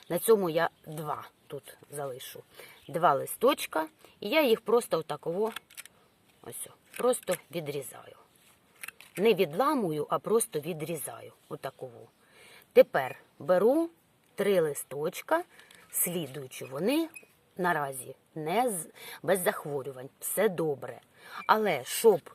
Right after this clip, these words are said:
е, більше волога всмоктувалась у саму рослинку, е, ці, е, листячка дуже завеликі. Треба їх наполовину отаково обрізати. Отак, раз, одне листячко,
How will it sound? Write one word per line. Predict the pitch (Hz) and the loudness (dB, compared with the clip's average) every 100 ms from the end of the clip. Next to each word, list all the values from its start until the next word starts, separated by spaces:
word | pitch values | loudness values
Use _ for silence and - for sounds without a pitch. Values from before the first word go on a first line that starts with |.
| - - - - | -20 -20 -18 -2
е, | 160 170 | 2 2
більше | 170 226 226 - 202 185 | 2 0 -2 0 2 2
волога | 175 190 196 170 170 | 2 2 4 4 2
всмоктувалась | - 185 202 - - 151 147 147 - | 0 0 0 -2 -6 -4 -2 -2 -6
у | - | -4
саму | - 190 180 160 | -2 0 0 0
рослинку, | 165 - 262 349 330 - 156 - - - 151 | 0 0 2 2 0 -4 -10 -10 -20 -8 0
е, | 160 165 | 2 2
ці, | - 285 311 233 | 2 2 6 8
е, | 160 156 160 156 - | 8 6 2 0 -2
листячка | 180 240 - 196 - 165 | 2 2 2 -2 -4 -8
дуже | 151 196 180 170 | -4 -4 -2 -2
завеликі. | 175 175 180 147 - 147 | 0 0 0 -2 -8 -12
Треба | - 196 220 170 | -6 -2 0 0
їх | 156 196 - - - - 156 | 0 -2 -4 -20 -20 -12 -2
наполовину | 202 220 - 175 165 180 330 302 269 - | 2 2 2 0 2 2 0 0 -2 -6
отаково | - 147 - 165 226 247 - _ _ _ _ - | -8 -8 -8 0 0 0 -10 _ _ _ _ -10
обрізати. | 147 139 120 - - - - _ _ _ - _ _ _ _ | -8 -8 -10 -14 -14 -18 -18 _ _ _ -20 _ _ _ _
Отак, | - - 131 - | -14 -14 -16 -8
раз, | 196 240 269 - - - - - _ _ _ - | 0 0 0 -8 -12 -18 -20 -20 _ _ _ -4
одне | 170 147 143 139 | -4 -2 -8 -6
листячко, | 151 185 - 247 - - | -6 -6 -2 -2 -2 -8